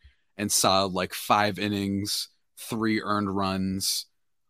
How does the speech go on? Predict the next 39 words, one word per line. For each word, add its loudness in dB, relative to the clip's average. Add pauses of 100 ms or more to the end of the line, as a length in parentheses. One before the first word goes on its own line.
a 2
walk, 4
and -2
five 4
Ks, 0
like, 0
one 2
of -2
those 2
starts. 0
It 2
doesn't 2
kill 2
you, 2
but 2
it -2
doesn't -2
win 0
you -2
the -2
game. -4 (420)
Um, -2 (380)
I 10
don't 8
know. 6
I 8
just, 2
I, 4 (100)
I 8
feel 4
like 6
there 6
are 4
some 4
players 4
in 0
that 0
Royals -2
lineup. -2